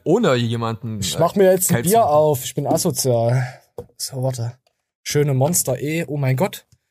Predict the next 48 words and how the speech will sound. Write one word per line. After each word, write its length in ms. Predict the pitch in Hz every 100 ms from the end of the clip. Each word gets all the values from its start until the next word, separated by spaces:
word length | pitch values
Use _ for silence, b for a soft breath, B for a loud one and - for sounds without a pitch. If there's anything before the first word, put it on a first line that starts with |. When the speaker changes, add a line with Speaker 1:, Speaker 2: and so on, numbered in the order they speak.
| _ _
Speaker 2:
Was 160 | 127 131
ist 120 | -
da? 140 | 175
Uh, 320 | 175 247 311
das 140 | 135 127
sieht 120 | -
aus 200 | 143 139
wie 100 | 127
ein, 240 | 123 117 113
oh, 100 | 123 104 _
nein, 120 | 101
das 160 | 92 -
muss 140 | 113
ich 60 | -
jetzt 120 | 123 160
aber 160 | 156
weglegen. 680 | 135 113 113 113 123 127 - _ _ _ _ _ -
Speaker 1:
Ist 120 | 143
auch 80 | 139
Speaker 2:
Ah. 60 | 139
Speaker 1:
bekannt, 340 | - 143 156
was 280 | 127 143 -
sie 60 | 143
mit 180 | 135 143
der 100 | 127
Leiche 260 | 120 135
gemacht 340 | 113 107 - 226
hat? 240 | 247 - _ _ _ _
Oder 300 | 131 120 117
einfach 260 | 131 123 -
den 140 | 120
liegen 220 | 117 120
lassen? 380 | 110 107 110 110 -
Speaker 2:
Na, 240 | 110 120
angestochen 560 | 127 135 - 160 165 165
liegen 260 | 180 143
lassen. 420 | 120 113 120 117 110
Wie 60 |
so 100 | 135
ein, 340 | 131 131 127 -
wie 140 | 131 139
so 100 | 139
ein 40 |
Schwein, 360 | - 135 156 147
so 140 | 120
in 60 | 113
der 100 | 101
Art. 260 | 110 -